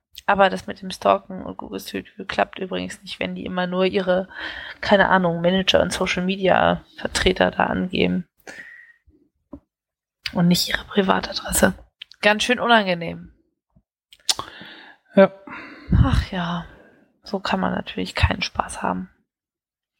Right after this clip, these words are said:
Speaker 2: Wie kann man denn Spaß haben?
Speaker 1: Wie kann man denn Spaß haben?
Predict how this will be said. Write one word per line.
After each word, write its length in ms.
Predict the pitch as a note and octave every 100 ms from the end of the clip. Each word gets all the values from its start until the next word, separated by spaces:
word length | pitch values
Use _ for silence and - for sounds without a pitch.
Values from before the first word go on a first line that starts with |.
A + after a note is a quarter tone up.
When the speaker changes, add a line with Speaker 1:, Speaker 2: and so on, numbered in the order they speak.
| _ _ _ _ _ _ _ _ _ _ _ _ _ _ - - _
Speaker 2:
Wie 120 | D3
kann 180 | - E3+
man 100 | F#3
denn 180 | D3+ C#3+
Spaß 440 | - C#3+ C#3 -
haben? 300 | C#3+ C3+ C3+ - _ _ _ _ - - - - -
Speaker 1:
Wie 100 | -
kann 220 | - G3+ A3
man 140 | A#3
denn 180 | F3+ F3
Spaß 500 | - - - - -
haben? 300 | - E2+